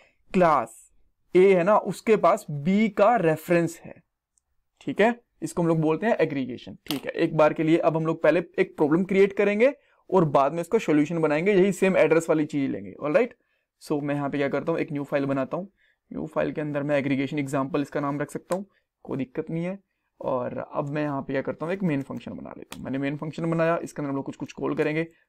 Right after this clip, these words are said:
but सबसे पहले मैं क्या करता हूँ, यहाँ पे क्लास बना लेता हूँ एम्प्लॉय नाम से। ऑलराइट, आप कुछ भी नाम बना सकते हो, मैं यहाँ पे एम्प्लॉय नाम से क्लास रख लेता हूँ। बहुत सिंपल है, कोई दिक्कत नहीं है।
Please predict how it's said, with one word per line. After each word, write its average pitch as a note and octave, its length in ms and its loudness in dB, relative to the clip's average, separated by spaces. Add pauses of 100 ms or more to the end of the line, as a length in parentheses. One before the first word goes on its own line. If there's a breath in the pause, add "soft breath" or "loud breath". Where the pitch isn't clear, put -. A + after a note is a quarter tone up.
(140)
but G3+ 160 2
सबसे E3+ 280 -2
पहले C#3+ 200 0
मैं C#3+ 160 -2
क्या B2 100 -4
करता C3+ 120 -6
हूँ, D3 60 -2
यहाँ C#3+ 80 -2
पे F3+ 100 -4
क्लास C3 300 -2
बना B2 120 -6
लेता A2+ 220 -8
हूँ - 100 -8
एम्प्लॉय C#3 340 -2
नाम - 220 -14
से। - 180 -20 (220)
ऑलराइट, E3 340 2 (480 soft breath)
आप - 140 -2
कुछ D3 160 -4
भी F3 80 4
नाम E3+ 160 2
बना E3+ 140 0
सकते E3 280 -4
हो, E3+ 120 -2
मैं D3+ 300 -6
यहाँ D3 280 -8
पे C#3+ 60 -6 (1500)
एम्प्लॉय D3 280 -4
नाम C3+ 220 -4
से F#3 120 -10
क्लास B2+ 340 -8
रख - 140 -20
लेता - 160 -20
हूँ। - 80 -20 (320)
बहुत D3+ 140 -8
सिंपल E3 300 -2
है, G3 100 -4
कोई D#3 200 -4
दिक्कत D#3+ 300 -6
नहीं D#3+ 120 -8
है। E3 60 -10